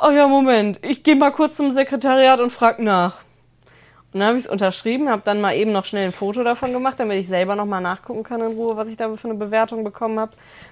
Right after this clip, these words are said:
Hab's dann wieder zurückgegeben, wo ich mir denke, scheint euch ja dann doch nicht so wichtig zu sein irgendwie.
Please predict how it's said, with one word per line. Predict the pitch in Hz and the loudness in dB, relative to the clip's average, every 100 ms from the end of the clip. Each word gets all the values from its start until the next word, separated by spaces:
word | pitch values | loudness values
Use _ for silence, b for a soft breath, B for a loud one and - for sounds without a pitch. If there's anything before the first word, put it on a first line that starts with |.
| - | -10
Hab's | 202 | -4
dann | - 214 | -2 0
wieder | 208 | 0
zurückgegeben, | 202 196 202 - 165 175 | -2 -4 -6 -6 -6 -4
wo | 175 | -4
ich | 190 | -4
mir | 190 | -4
denke, | 185 196 185 185 B B B | -4 -2 -4 -4 B B B
scheint | - 240 - | -2 -2 0
euch | 208 | 0
ja | 220 | 0
dann | 214 214 | 0 0
doch | 208 | -4
nicht | 196 185 | -6 -4
so | 180 | -6
wichtig | 180 - 185 | -6 -6 -8
zu | - 185 | -6 -4
sein | 175 175 180 175 | 2 2 2 2
irgendwie. | 180 180 180 180 | -2 -2 -2 -4